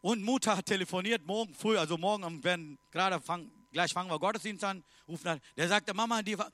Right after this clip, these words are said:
die kommen nicht, die erzählen immer wieder so, die werden nicht kommen, lass das sein.“ Irgendwann mal, unser junger Mann hat Schnauze voll, hat das Handy ausgeschaltet. Was passiert? Schaltet er sein Handy aus, die beiden Jungs kommen nicht rein. Der steht staunend da und fragt er,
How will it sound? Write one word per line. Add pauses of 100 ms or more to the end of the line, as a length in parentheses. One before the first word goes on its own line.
(180)
die
kommen
nicht,
die
erzählen
immer
wieder
so,
die
werden
nicht
kommen,
lass
das
sein.“ (200)
Irgendwann
mal, (920)
unser
junger
Mann
hat
Schnauze
voll,
hat
das
Handy
ausgeschaltet. (1040)
Was
passiert?
Schaltet
er
sein
Handy
aus, (280)
die
beiden
Jungs
kommen
nicht
rein. (680)
Der
steht
staunend
da (180)
und
fragt
er,